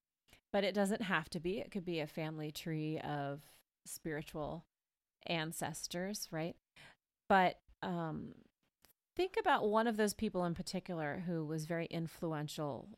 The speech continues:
in your life and your spiritual development. And think about, um, how you were instructed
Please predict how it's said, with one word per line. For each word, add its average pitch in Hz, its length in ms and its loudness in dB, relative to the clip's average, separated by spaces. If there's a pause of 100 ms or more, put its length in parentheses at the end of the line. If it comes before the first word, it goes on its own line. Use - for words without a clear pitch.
(140)
in 170 180 0
your 147 200 -2
life 151 580 -2
and 175 160 0
your 151 100 -2
spiritual 156 720 -2
development. 170 1000 -2 (760)
And 190 760 4 (320)
think 311 140 -2
about, 208 680 4 (120)
um, 175 340 -4
how 233 200 4
you 247 180 2
were 214 100 0
instructed 175 840 -4